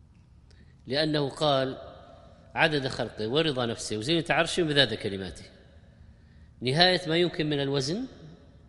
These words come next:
اللي هو زينة العرش، وغاية ما يمكن من المعدود اللي هو عدد خلقه، وغاية ما يمكن من القول والمحبوب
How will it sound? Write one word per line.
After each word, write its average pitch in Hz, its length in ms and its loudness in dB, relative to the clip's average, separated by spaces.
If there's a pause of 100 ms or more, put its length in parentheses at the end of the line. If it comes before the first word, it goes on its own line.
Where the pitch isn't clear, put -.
(140)
اللي 123 140 -2
هو 131 80 0
زينة 127 320 -2
العرش، 98 340 -8 (840)
وغاية 190 500 6
ما 196 80 4
يمكن 202 300 2
من 175 120 0
المعدود 156 640 2 (1000)
اللي 120 120 -4
هو 131 80 0
عدد 180 280 -2
خلقه، 180 380 -4 (1120)
وغاية 226 560 6
ما 220 140 4
يمكن 220 420 4
من 196 120 6
القول 185 760 6 (840)
والمحبوب 156 600 4